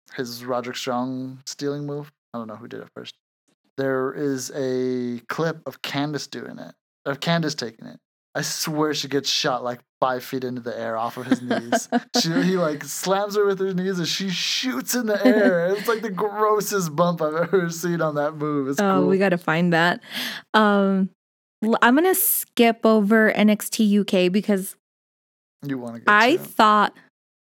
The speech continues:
Speaker 2: this battle royal was just so much fun to watch, and then N X T U K's women's championship match was, just stole the show, I think, for the week. Um,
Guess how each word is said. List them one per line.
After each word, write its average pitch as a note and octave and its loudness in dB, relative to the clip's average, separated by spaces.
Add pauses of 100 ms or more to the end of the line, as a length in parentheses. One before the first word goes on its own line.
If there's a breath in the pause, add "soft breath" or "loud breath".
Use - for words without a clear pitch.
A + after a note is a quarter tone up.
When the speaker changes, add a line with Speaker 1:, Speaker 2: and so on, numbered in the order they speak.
(280)
Speaker 2:
this G3+ 4
battle G#3 6
royal F#3 4
was F#3+ 2
just - -2
so G3+ 4
much F3+ 0
fun G3+ 4
to A3 2
watch, F#3 4
and G#3 6
then G3 6
N G3+ 4
X A3 2
T - 2
U G3+ 2
K's F#3 0 (600)
women's G#3 4
championship F3+ 2
match - -4
was, - -6 (540)
just G3 -4
stole F#3 0
the G3 2
show, F#3+ -2
I F3+ 0
think, G3 -4
for G3 0
the G3 0
week. F#3 -2 (560 loud breath)
Um, G#3+ 6